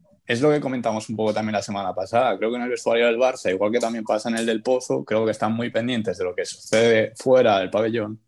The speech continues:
de lo que se dice de ellos, eh, de, de lo que se les analiza, eh, en lugar de mejorar, pues, no sé, o sea, su papel dentro del campo. Eh, no sé, supongo que entrenan bien,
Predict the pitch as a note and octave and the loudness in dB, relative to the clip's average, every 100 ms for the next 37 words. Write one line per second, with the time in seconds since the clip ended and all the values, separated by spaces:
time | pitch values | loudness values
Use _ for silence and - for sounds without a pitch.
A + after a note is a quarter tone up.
0 | _ _ - F#2+ G2 G2 G2+ G2+ G#2+ A#2 | _ _ -6 -2 -2 0 0 0 2 2
1 | A2+ G#2 G#2 G#2 - _ _ _ _ G2 | 2 0 -4 -8 -14 _ _ _ _ -6
2 | G2+ G2 G2 G2 F#2+ F#2+ - - - - | -4 -2 -2 -2 -2 -2 -4 -18 -16 -10
3 | - F2+ D2 - - - G#2+ G#2+ G#2 G#2+ | -6 -6 -6 -10 -12 -6 2 2 2 2
4 | G#2 G2 G#2 G2 A2+ B2 B2+ B2+ _ _ | 2 2 2 2 2 0 0 -4 _ _
5 | - _ _ _ - G#2+ G2 F#2 F2+ - | -20 _ _ _ -6 -2 -2 -2 -6 -6
6 | G2+ G#2 G2 G2+ G#2+ G#2 G2+ F#2+ F#2 F#2+ | -2 0 0 0 0 -2 -2 -6 -8 -14
7 | G2 G2 G2 - G2+ G2 F#2+ G2 G2+ _ | -16 -14 -8 -2 0 0 0 -2 -6 _
8 | - _ _ - _ - G2+ A2+ - F#2+ | -20 _ _ -20 _ -12 -12 -10 -6 -6
9 | - G2 F#2+ G2 F#2 A2 G2+ G#2 G2+ G2 | -4 -6 -4 -4 2 2 4 0 0 -2
10 | A2+ C3 C3 B2+ B2+ B2+ _ _ _ - | 0 2 0 2 2 2 _ _ _ -10
11 | F#2+ F#2+ F#2+ F#2+ F#2+ F#2+ F#2+ - - D2 | -6 -6 -6 -8 -10 -10 -12 -12 -16 -20
12 | _ _ _ _ _ - F2+ - F#2 G2 | _ _ _ _ _ -18 -14 -6 -2 0
13 | F#2+ F#2 F#2+ F2+ F#2 A2 | 0 0 -4 -4 -2 -2